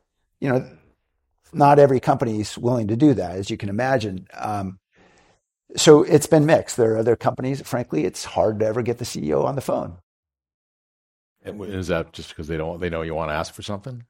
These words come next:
Speaker 1: Yeah, they know. <laughs> And of course I'm gonna ask them for something. I got a community I'm representing.
Speaker 2: And they just, what is it? They just don't feel like that's their job to
Speaker 1: Well, I mean, part of it is, to, to be honest, look, two-thirds of their employees are s-,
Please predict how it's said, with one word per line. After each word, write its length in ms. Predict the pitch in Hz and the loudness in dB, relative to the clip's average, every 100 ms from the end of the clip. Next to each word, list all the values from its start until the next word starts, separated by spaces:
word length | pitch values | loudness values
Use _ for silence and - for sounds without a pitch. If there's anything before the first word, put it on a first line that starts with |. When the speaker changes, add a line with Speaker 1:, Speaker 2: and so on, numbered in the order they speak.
| - | 0
Speaker 1:
Yeah, 180 | - | 2
they 120 | 143 147 | 4 2
know. 300 | 90 101 - _ _ - - | 0 -4 -8 _ _ -20 -10
<laughs> 80 | - - _ _ _ _ _ _ _ _ _ - | -8 -8 _ _ _ _ _ _ _ _ _ -6
And 80 | - | 0
of 100 | - | 4
course 240 | 262 214 | 6 6
I'm 60 | 180 | 6
gonna 140 | 156 120 | 2 2
ask 200 | 110 - | -2 -2
them 100 | 101 | -6
for 100 | 107 | -6
something. 300 | - 87 90 | -4 -6 -6
I 100 | 107 | -4
got 140 | 127 | -2
a 40 | 113 | -2
community 400 | 143 156 131 85 | -4 -6 -6 -8
I'm 140 | 87 - | -10 -12
representing. 400 | 92 - 85 67 | -16 -12 -12 -8
Speaker 2:
And 100 | 107 | -2
they 60 | 98 | 0
just, 260 | 98 101 - | 0 -4 -4
what 140 | 98 | -2
is 80 | 80 | -2
it? 100 | 73 | -4
They 120 | 76 | -8
just 200 | 71 80 | -10 -10
don't 240 | 80 76 | -8 -8
feel 400 | - 82 71 69 - | -8 -8 -8 -10 -14
like 220 | - 67 _ | -14 -14 _
that's 300 | 69 64 - | -14 -14 -14
their 220 | 78 67 - _ _ | -14 -14 -18 _ _
job 440 | - 67 71 95 98 _ | -10 -10 -10 -14 -20 _
to 240 | - 78 78 _ - | -14 -12 -12 _ 4
Speaker 1:
Well, 180 | 233 226 | 6 6
I 100 | - | 6
mean, 200 | 240 - - | 0 -4 -2
part 220 | - 466 | 6 8
of 100 | 453 | 10
it 100 | 190 | 8
is, 220 | 160 151 - | 6 4 -2
to, 120 | - 180 | -4 -6
to 140 | - | -6
be 120 | - 160 | 0 4
honest, 600 | 123 - - 175 - - | 4 4 2 -2 -6 -10
look, 220 | - 185 - _ _ _ _ | -4 -4 -4 _ _ _ _
two-thirds 440 | - 202 196 180 156 | 2 4 8 6 6
of 80 | 151 | 6
their 160 | 170 | 6
employees 480 | 165 - 220 320 131 | 6 6 6 6 4
are 80 | 135 | 0
s-, 260 | 131 - | -4 -8